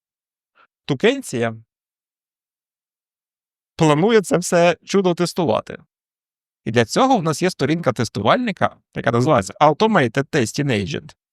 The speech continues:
І тут на-, вони накатали таке завдання. Ну, давайте я вам перекладу по берегу. Ваше завдання купити два, два, два одяга. Не знаю, як два,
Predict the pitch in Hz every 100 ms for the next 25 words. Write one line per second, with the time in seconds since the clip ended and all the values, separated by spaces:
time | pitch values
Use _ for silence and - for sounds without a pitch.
0 | _ _ _ - - 285 185 170 131 -
1 | 139 214 185 156 170 180 160 135 117 160
2 | 156 - 117 135 151 127 - _ _ _
3 | _ _ _ _ _ _ _ _ - 240
4 | 208 180 160 156 139 - 151 147 147 107
5 | 98 - 120 180 180 180 180 _ _ _
6 | - 127 196 - 160 147 139 165 240 247
7 | - 165 208 220 202 185 135 113 131 175
8 | 196 196 190 190 175 - 147 131 156 180
9 | - - - 117 139 - 123 104 95 90
10 | 95 107 92 95 - - 110 110